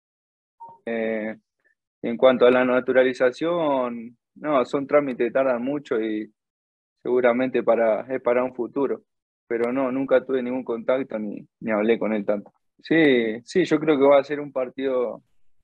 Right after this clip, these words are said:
eh, nada, muy importante porque, o sea, va a ser la primer final. Nosotros nos tocó perderla cuando jugamos con Atlas allá y, y bueno, y después se vio en la, en la vuelta que no-,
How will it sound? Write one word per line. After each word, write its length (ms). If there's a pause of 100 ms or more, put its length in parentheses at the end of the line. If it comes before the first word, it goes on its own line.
(960)
eh, 580 (140)
nada, 240
muy 180
importante 640
porque, 540 (320)
o 100
sea, 160
va 100
a 60
ser 140
la 140
primer 280
final. 480
Nosotros 600 (580)
nos 160
tocó 280
perderla 600
cuando 280
jugamos 300
con 200
Atlas 320
allá 400
y, 280 (240)
y 60
bueno, 300
y 100
después 500 (440)
se 160
vio 260
en 80
la, 340
en 120
la 100
vuelta 340
que 60
no-, 260